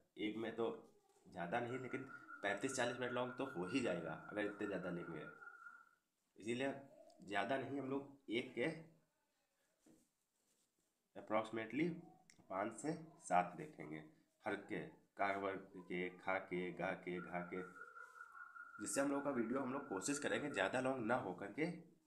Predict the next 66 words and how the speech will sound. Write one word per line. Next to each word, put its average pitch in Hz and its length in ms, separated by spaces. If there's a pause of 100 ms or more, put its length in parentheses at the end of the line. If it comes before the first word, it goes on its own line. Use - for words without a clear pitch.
(720)
थर्टी 113 340
मिनट 95 260
तक 82 180
हो, 80 60
क्योंकि 104 260
ज़्यादा 110 280
long 131 200
video 127 220
हो 117 80
जाता 123 220
है 131 60
तो 117 100
आप 92 200
लोग 117 120
भी 123 80
परेशान 120 420
होने 123 180
लगते 120 240
हैं, 120 80
क्योंकि 117 220 (720)
ज़्यादा 98 300
long 117 240
video 117 220
होगा 117 140
तो 120 180
देखने 95 360
में 113 100
भी 117 60
अच्छा 117 220
नहीं 117 100
लगता 113 260
है। 110 120 (420)
छोटा 110 220
video 113 240
होता 135 180
है 123 60
तो 113 60
आप 104 140
लोग - 580
आराम 107 240
से 117 100
भी 110 80
देख 95 220
सकते 113 260
हैं 113 160 (300)
और 92 60
आपका 98 240
एक 101 120
बार 101 180
में 95 180
topic 104 280
समाप्त 107 300
हो 110 60
जाता 107 180
है। - 60 (320)
फिर 107 200
का 113 140
वर्ग 110 280
के 117 60
बाद 104 180
हम 107 100
लोगों 107 200
का 104 100
है 98 200
चा 110 220
वर्ग, 110 320